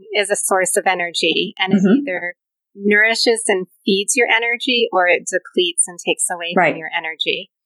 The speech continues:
Speaker 1: And when we're looking at self-care practices, and you said self-care is filling your own cup, it is, but then it's also allowing others to help nourish and fill it for you. But others can't help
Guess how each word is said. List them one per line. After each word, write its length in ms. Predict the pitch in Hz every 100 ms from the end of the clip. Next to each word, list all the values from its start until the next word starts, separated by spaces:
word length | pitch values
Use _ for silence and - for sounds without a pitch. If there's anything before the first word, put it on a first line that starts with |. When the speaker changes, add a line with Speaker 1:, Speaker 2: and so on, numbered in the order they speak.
| _ _
Speaker 1:
And 420 | 214 208 208 208 202 _ _ _
when 300 | 220 226 233
we're 200 | 226 214
looking 480 | 220 226 294 269 214
at 140 | 190
self-care 520 | - 185 185 - 190 -
practices, 760 | - 226 - - - 180 170 175
and 140 | 196
you 140 | 180 180
said 500 | - 185 170 165 165
self-care 760 | - - 226 - - 175 165 -
is 240 | - -
filling 300 | 247 277 294
your 180 | 202 170
own 220 | 175 170 170
cup, 220 | 175 156 - _ _ _ -
it 160 | -
is, 400 | 285 330 220 208
but 120 | - 220
then 120 | 220
it's 180 | 214 -
also 380 | 202 202 - 208
allowing 520 | 190 185 180 185 185 185
others 400 | 180 185 180 - -
to 100 | 185 -
help 240 | 185 170 -
nourish 560 | 175 170 170 165 - -
and 180 | 185 175
fill 140 | - 170
it 140 | - _
for 200 | 220 214
you. 340 | 208 160 156 - _ _ _ _ _
But 140 | 226 -
others 360 | 233 233 262 - -
can't 200 | 214 196 -
help 200 | 214